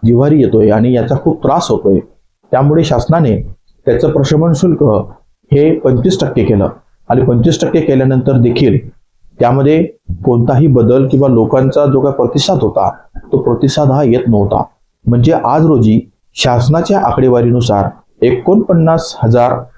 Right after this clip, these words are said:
सॉरी, एकोणपन्नास लाख एवढी प्रकरणं हे तुकडेबंदी कायद्याअंतर्गत प्रलंबित आहेत. म्हणजे एवढ्या तुकड्यांची खरेदी विक्रीची व्यवहार हे आज रोजी रखडलेले आहेत किंवा प्रलंबित आहेत.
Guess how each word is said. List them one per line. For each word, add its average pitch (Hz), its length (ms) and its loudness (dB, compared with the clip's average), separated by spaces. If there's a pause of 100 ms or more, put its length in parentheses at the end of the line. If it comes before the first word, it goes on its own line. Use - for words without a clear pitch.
(500)
सॉरी, 123 280 2
एकोणपन्नास 156 800 0
लाख 120 220 2 (600)
एवढी 123 360 2
प्रकरणं 123 460 0
हे 143 100 2
तुकडेबंदी 147 680 2
कायद्याअंतर्गत 113 800 0 (560)
प्रलंबित 113 460 2
आहेत. 101 180 0 (420)
म्हणजे 113 280 2
एवढ्या 120 300 2
तुकड्यांची 151 500 0
खरेदी 120 360 0
विक्रीची 117 440 0
व्यवहार 107 360 2 (500)
हे 139 60 2 (120)
आज 135 220 0
रोजी 117 460 0 (240)
रखडलेले 147 560 0
आहेत 117 300 0
किंवा 175 140 -2
प्रलंबित 110 440 2
आहेत. 104 180 0